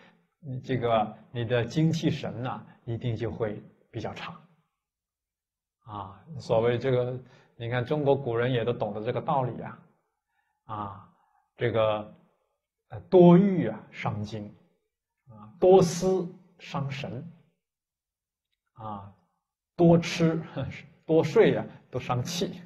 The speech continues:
<laughs> 所以精气神你要保养啊，就是少欲知足。啊，少思维，啊，这个心越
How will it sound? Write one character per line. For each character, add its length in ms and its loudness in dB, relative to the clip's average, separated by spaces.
<laughs> 840 -6
所 180 -6
以 300 -2
精 280 0
气 220 2
神 260 -2
你 60 -2
要 140 0
保 280 0
养 140 -2
啊， 240 -16
就 100 -16
是 260 -6
少 540 -6
欲 420 -2
知 200 -6
足。 320 -10
啊， 400 -20
少 360 0
思 380 0
维， 280 -6
啊， 320 -14
这 160 -6
个 380 -4
心 500 -2
越 280 -2